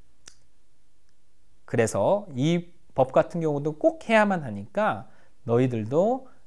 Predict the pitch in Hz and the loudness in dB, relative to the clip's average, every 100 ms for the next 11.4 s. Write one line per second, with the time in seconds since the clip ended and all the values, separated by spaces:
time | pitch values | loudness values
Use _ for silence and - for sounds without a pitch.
0 | - 107 120 123 123 117 208 214 190 175 | -6 -2 2 2 2 0 -2 0 0 -2
1 | 165 175 147 202 214 - 269 277 277 277 | -4 -6 -4 -4 -6 -2 4 8 8 4
2 | - - - - - - - - - - | -4 -18 -18 -18 -18 -18 -18 -18 -18 -14
3 | - 135 147 147 151 139 113 104 139 139 | -4 0 2 0 -2 -4 -4 -2 2 4
4 | 175 220 294 277 - - - - - 208 | 4 2 2 -2 -12 -16 -16 -10 0 4
5 | 294 294 202 156 185 190 190 185 113 98 | 6 6 6 8 6 6 2 0 0 -8
6 | - 101 90 85 - - 123 131 131 135 | -8 -8 -6 -8 -10 -10 -8 -6 -4 -2
7 | 143 - 135 135 117 113 - 117 113 117 | -2 0 -2 0 -2 -2 -2 -4 -4 -4
8 | 120 131 101 139 247 175 - - - - | -4 -4 -4 2 4 4 -4 -16 -16 -6
9 | 113 117 143 214 139 117 135 135 160 151 | -2 -2 0 0 -2 -2 -4 -4 -4 -4
10 | - 110 - 123 117 107 104 104 113 131 | -4 -6 -6 -6 -6 -6 -6 -6 -8 -2
11 | 180 226 302 | 4 6 4